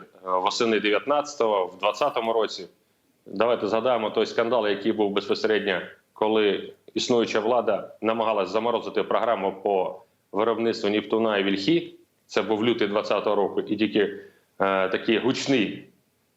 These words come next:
інформаційний скандал до-, не дозволив заморозити це виробництво. А насправді, можна казати все, що завгодно, але, е, та кількість Вільхі і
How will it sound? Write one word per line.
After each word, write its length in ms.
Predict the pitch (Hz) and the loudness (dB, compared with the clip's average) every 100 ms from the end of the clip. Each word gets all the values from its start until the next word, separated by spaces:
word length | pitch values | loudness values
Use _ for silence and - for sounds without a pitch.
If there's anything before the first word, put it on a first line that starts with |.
| - | -4
інформаційний 600 | 110 123 123 117 120 104 | -2 0 0 0 2 0
скандал 400 | - 110 165 147 | 0 0 2 0
до-, 200 | 113 - - | -2 -4 0
не 140 | 135 | 0
дозволив 520 | 135 123 135 180 156 | 2 0 2 2 2
заморозити 580 | 104 120 123 156 123 120 | 0 0 2 0 -2 -6
це 140 | - | 0
виробництво. 560 | 117 113 104 92 92 85 - _ _ _ | 2 2 0 -2 -4 -12 -14 _ _ _
А 160 | - 95 | -4 -2
насправді, 540 | 95 - 135 185 202 - - _ - 120 117 110 | -2 0 0 0 -2 -4 -16 _ -10 -8 -6 -8
можна 420 | 98 107 135 139 143 | -2 2 2 2 2
казати 320 | 135 151 139 | 2 2 0
все, 180 | - 151 | -2 -2
що 100 | 131 | 0
завгодно, 400 | 127 151 175 123 | 2 2 2 0
але, 200 | 123 135 | 2 0
е, 80 | - - _ _ - 104 101 101 98 95 - _ | -2 -8 _ _ -4 0 2 2 0 -2 -8 _
та 120 | - 135 | -2 0
кількість 540 | - 139 131 110 - - _ _ _ - | 0 -2 -2 -4 -6 -16 _ _ _ -2
Вільхі 640 | 120 127 - 113 90 - - _ _ - | 0 0 0 0 0 -4 -18 _ _ -4
і 420 | 120 110 107 107 | 2 4 4 2